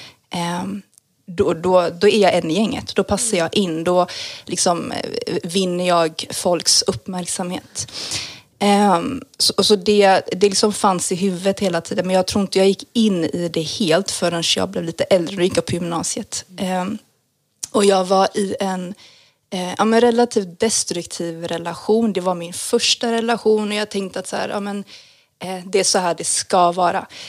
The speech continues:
Eh, och han var mycket äldre så det blev också att han satte standarden för hur saker och ting skulle vara, eh, tänkte jag i alla fall. Ehm, och när det tog slut så minns jag att jag hade liksom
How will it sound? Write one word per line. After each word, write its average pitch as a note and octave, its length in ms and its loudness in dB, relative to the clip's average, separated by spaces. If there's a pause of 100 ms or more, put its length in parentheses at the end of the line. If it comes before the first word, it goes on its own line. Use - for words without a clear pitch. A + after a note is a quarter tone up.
(200)
Eh, G#3 200 4
och G3 100 6
han F#3 160 2
var F#3 100 0
mycket F#3 420 -2
äldre G#3 420 2
så G3 120 0
det F3+ 140 -2
blev F#3+ 340 0
också E3 200 -4
att E3 80 -8
han E3 240 -4
satte E3 400 -4
standarden E3+ 760 0
för F3 160 -4
hur D#3+ 520 -2
saker - 420 -2
och - 100 -6
ting F3 260 -4
skulle - 480 -2
vara, F#3+ 300 0 (120)
eh, G3 140 -12
tänkte F#3+ 360 -4
jag G#3+ 120 2
i - 40 -2
alla A3 120 -2
fall. G#3+ 160 -12 (720)
Ehm, F#3 460 4
och G3 160 2
när F#3 300 -2
det A#3 280 2 (340)
tog F3 280 -4
slut - 640 0
så - 180 0
minns G#3 440 0
jag F3 120 -4
att - 160 -10
jag F#3 80 0
hade F3+ 280 -2
liksom F3+ 420 -4